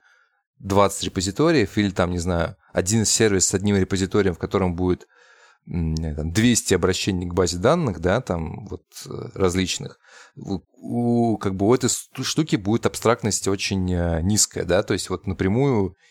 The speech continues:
иди и смотри в код. Но у нас будет зато простыня, а, вот этого, не знаю, репозитория или сервиса, да, там будет тысячи методов на пять тысяч строк, например, кода.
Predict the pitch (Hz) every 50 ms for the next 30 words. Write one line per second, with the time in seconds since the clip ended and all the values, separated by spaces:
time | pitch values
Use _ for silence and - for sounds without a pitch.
0 | _ _ - 92 90 98 123 135 127 117 95 - - - 90 - 110 110 - _
1 | - 95 87 - 107 123 143 131 104 104 110 110 104 104 95 87 90 82 110 -
2 | 104 104 - - 107 92 95 104 113 123 117 - _ _ _ _ _ _ _ _
3 | _ _ _ _ - - - 76 78 78 78 78 78 - - - 95 85 82 85
4 | 80 78 80 - - 87 82 76 80 78 80 - - - 85 85 - 110 113 110
5 | 101 87 85 - - - 92 87 92 92 - - - 95 90 - 90 80 78 87
6 | 87 85 - - _ _ _ _ _ _ - _ 110 101 - - - - 98 120
7 | 165 - 160 117 101 98 87 - - - _ _ _ _ _ _ _ _ _ _
8 | 92 90 85 85 85 82 78 80 80 80 82 _ _ _ _ _ _ _ 104 101
9 | 95 - - 95 - - - - 87 - _ _ - 87 85 80 - - - -
10 | - - -